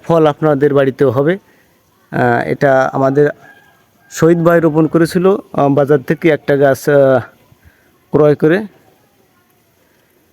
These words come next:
উনি, আহ, জানাইছেন যে এই গাছটায় ওনার, আহ, সারা বছরের, আহ, যে, আহ,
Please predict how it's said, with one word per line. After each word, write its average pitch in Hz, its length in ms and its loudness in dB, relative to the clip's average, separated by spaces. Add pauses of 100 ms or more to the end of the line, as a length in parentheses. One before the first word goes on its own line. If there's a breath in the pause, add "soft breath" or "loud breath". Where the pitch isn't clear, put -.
(260)
উনি, 156 560 4
আহ, 143 140 2
জানাইছেন 156 480 2
যে 165 100 4
এই 160 140 2
গাছটায় 147 480 2
ওনার, 147 340 0
আহ, 147 80 0
সারা 156 300 0
বছরের, 156 440 2 (540 soft breath)
আহ, 131 440 0
যে, 123 340 2
আহ, 123 300 -2